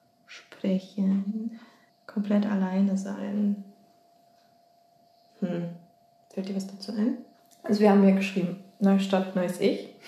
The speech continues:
Speaker 1: <laughs> Das ist auch der Titel unserer Folge heute.
Speaker 2: Genau, und es ist einfach auch interessant, wenn man aus seinem gewohnten Umfeld rauskommt, dann, ja, du kannst praktisch eine ganz neue Person werden,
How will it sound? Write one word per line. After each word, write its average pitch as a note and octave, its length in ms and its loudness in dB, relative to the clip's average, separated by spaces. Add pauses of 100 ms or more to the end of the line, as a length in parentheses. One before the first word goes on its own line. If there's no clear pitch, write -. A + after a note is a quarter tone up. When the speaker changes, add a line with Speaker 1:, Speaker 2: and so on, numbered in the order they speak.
(120)
Speaker 1:
<laughs> G3 340 0
Das F3+ 140 2
ist - 80 -2
auch F#3+ 120 2
der F#3 140 -2
Titel G3 320 2
unserer F3+ 400 -4 (100)
Folge G3+ 400 2
heute. A3 520 -4 (240)
Speaker 2:
Genau, G3 520 6
und G#3 140 6 (260)
es G3 120 0 (100)
ist - 140 -6
einfach G3 260 2
auch - 160 -10
interessant, G3 720 4 (200)
wenn G3 200 6
man G3 180 8
aus F#3+ 240 2
seinem F#3 460 4
gewohnten F3+ 460 -2
Umfeld F3+ 440 -2
rauskommt, G#3 640 2 (1300)
dann, F#3+ 360 6 (920)
ja, G3 100 6
du G#3 120 8
kannst G#3 260 4
praktisch - 300 -2
eine F#3+ 180 6
ganz F#3+ 440 0 (280)
neue G3 220 8
Person G3 720 6 (200)
werden, F#3+ 960 2